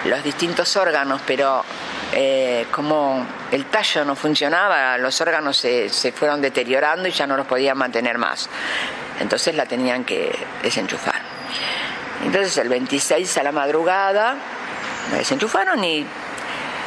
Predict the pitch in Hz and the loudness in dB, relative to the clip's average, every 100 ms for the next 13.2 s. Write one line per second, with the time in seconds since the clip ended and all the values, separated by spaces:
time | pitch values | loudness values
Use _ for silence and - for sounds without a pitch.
0 | - - - - - 139 143 156 147 143 | -6 -8 -8 -2 0 2 4 4 2 2
1 | 131 127 123 104 127 123 180 180 175 190 | 2 4 2 2 2 2 4 2 4 2
2 | 233 233 - - - - 107 - 107 120 | 2 0 -8 -10 -6 -4 -2 -2 -2 0
3 | 123 123 127 - 127 120 117 110 - - | 2 2 -2 -2 0 2 0 -2 -4 -8
4 | - - - - - - - - 107 - | -8 -10 -10 -4 -2 -2 -2 -2 0 0
5 | - 147 143 127 110 127 131 117 - 120 | 0 0 0 -2 0 2 2 0 0 0
6 | 131 123 151 160 131 - 110 123 139 - | 0 0 0 0 0 0 0 0 0 -4
7 | - - - 131 123 156 160 151 135 120 | -4 -4 0 0 2 2 2 2 2 0
8 | 113 170 165 135 117 113 101 - - - | 0 0 2 2 2 0 -2 -6 -8 -6
9 | - - - 107 123 135 143 160 170 170 | -6 -6 0 2 4 2 2 2 2 0
10 | 165 180 196 - - - - - - - | 0 -2 -2 -6 -10 -8 -8 -6 -4 -2
11 | 120 - 127 123 143 135 - 131 131 127 | -2 -2 -2 0 0 0 2 2 2 0
12 | 135 139 135 131 104 110 - 113 107 - | 0 0 0 0 0 0 0 0 0 -2
13 | - | -2